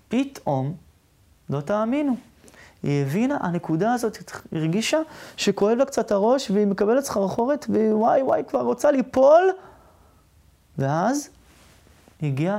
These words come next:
איזשהו חבר שעזר לה לא ליפול. בואו נרא-, נכיר את החבר הזה. שימו לב לחבר. אופס! הגיע האות וו.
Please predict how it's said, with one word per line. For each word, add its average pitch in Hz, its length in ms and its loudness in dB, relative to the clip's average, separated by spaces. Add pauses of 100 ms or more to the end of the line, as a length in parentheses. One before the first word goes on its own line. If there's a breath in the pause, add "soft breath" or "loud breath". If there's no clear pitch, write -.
(120)
איזשהו 143 420 -4
חבר 135 480 -4 (800 soft breath)
שעזר 139 500 -4
לה 180 120 -2
לא 156 120 -4
ליפול. 190 380 -6 (300)
בואו 156 140 -4
נרא-, 180 240 -2
נכיר 147 340 -2
את 190 80 -6
החבר 156 320 -2
הזה. 262 260 2 (560 loud breath)
שימו 180 280 0
לב 208 120 2
לחבר. 202 460 2
אופס! - 1000 0
הגיע 202 340 2 (800)
האות 175 300 -2
וו. 160 180 -2